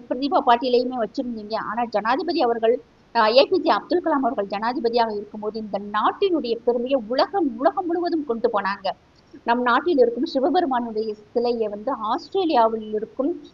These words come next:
ஒரு அணு ஆய்-, சாரி, ஒரு ஆராய்ச்சி மையத்துல கொண்டு போய் கிஃப்டா கொடுத்து சிவபெருமானுடைய பெருமைகளை சொல்லி இன்னைக்கும் அங்க அருங்காட்சியக-, அரு-, அருங்காட்சியகத்துல வந்து வச்சிருக்கிறாங்க. அந்த ஆராய்ச்சி மையம் வாசல்ல வந்து,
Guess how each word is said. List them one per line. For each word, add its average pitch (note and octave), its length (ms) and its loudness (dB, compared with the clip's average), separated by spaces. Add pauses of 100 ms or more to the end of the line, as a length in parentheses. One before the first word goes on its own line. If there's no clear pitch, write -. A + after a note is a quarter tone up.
(100)
ஒரு B3 160 4
அணு B3+ 500 2
ஆய்-, A#3 320 -2
சாரி, G#3+ 260 -2
ஒரு A3+ 240 4
ஆராய்ச்சி F4+ 500 0 (100)
மையத்துல F#4 460 2
கொண்டு B3 180 0
போய் E4+ 140 -2 (100)
கிஃப்டா - 460 0
கொடுத்து B3+ 340 -2
சிவபெருமானுடைய B3 840 -4
பெருமைகளை F#4 500 2
சொல்லி C4 340 -4 (280)
இன்னைக்கும் D4+ 540 2
அங்க A#3+ 240 0
அருங்காட்சியக-, A#3 840 2 (260)
அரு-, A#3+ 300 4
அருங்காட்சியகத்துல A3+ 800 4
வந்து A3+ 300 -2
வச்சிருக்கிறாங்க. A3 540 -4 (440)
அந்த C#4 180 2
ஆராய்ச்சி D#4 540 2
மையம் A3+ 440 -4
வாசல்ல C#4+ 680 2
வந்து, A#3+ 280 -8